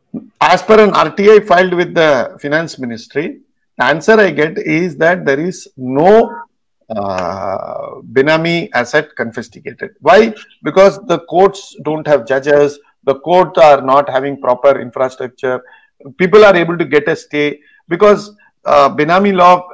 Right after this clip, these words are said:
uh, even the income tax officers, income tax department, which is supposed to administer, is doing it under pressure of targets. So you have,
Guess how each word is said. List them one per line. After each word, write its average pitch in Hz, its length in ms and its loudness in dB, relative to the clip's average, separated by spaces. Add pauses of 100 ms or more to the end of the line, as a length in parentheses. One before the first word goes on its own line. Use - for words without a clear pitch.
uh, 147 180 2
even 180 220 -2
the 170 80 -6
income 156 300 -4
tax 180 220 -2
officers, 156 460 -4
income 151 320 -6
tax 160 200 0
department, 156 480 -4
which 139 120 -14
is 139 80 -8
supposed 156 300 -6
to 147 80 -2
administer, 147 520 -4 (320)
is 175 200 -8
doing 190 280 2
it 196 140 2
under 180 180 2
pressure 202 400 2
of 196 140 2
targets. 165 460 0
So 175 100 -6
you 180 160 -2
have, 190 280 4